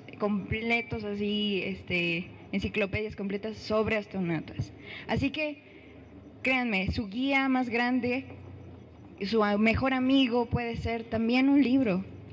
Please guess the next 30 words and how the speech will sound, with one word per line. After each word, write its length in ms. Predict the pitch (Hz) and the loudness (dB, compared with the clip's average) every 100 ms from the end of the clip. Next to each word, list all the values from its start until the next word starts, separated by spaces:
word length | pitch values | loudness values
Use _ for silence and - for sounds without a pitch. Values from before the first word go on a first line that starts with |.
| - | -4
Ese 360 | 247 262 294 | -2 0 -2
que 120 | 254 254 | -2 -4
les 160 | 240 | -2
puede 220 | - 240 | -2 0
dar 140 | 247 247 | 2 2
el 140 | 254 | 0
consejo 580 | 233 226 214 220 247 247 | 0 0 0 -2 -2 -6
que 160 | 240 220 | -4 -4
a 80 | |
lo 80 | 214 | -2
mejor 400 | 214 202 254 247 - - - - | -4 0 0 0 -4 -16 -12 -2
en 180 | 226 233 | 0 0
algún 220 | 240 254 | 0 2
momento 280 | 269 254 262 | 2 0 -2
dijeron, 300 | 247 220 190 | -2 0 0
"Ay, 200 | 196 220 | 0 -4
¿esto 220 | 220 226 | -6 -6
qué?", 200 | 214 247 - - - - - 220 | -6 -6 -12 -20 -20 -20 -2 0
pero 160 | 226 | 2
va 200 | 240 247 | 2 0
a 80 | 254 | 0
tener 280 | 277 254 247 | 0 0 0
sentido, 600 | 240 233 233 226 233 233 - - - - - | -2 -4 -4 -6 -6 -8 -16 -20 -20 -20 -4
créanme, 580 | 240 226 220 208 165 185 - | 0 0 0 -4 -6 -6 -6
en 180 | 202 214 | -2 0
algún 400 | 220 208 262 262 | 0 2 2 2
punto 320 | 247 240 233 | 0 -2 -2
de 100 | 220 | -2
su 160 | 220 175 | -2 -2
vida 260 | 170 180 | -2 -2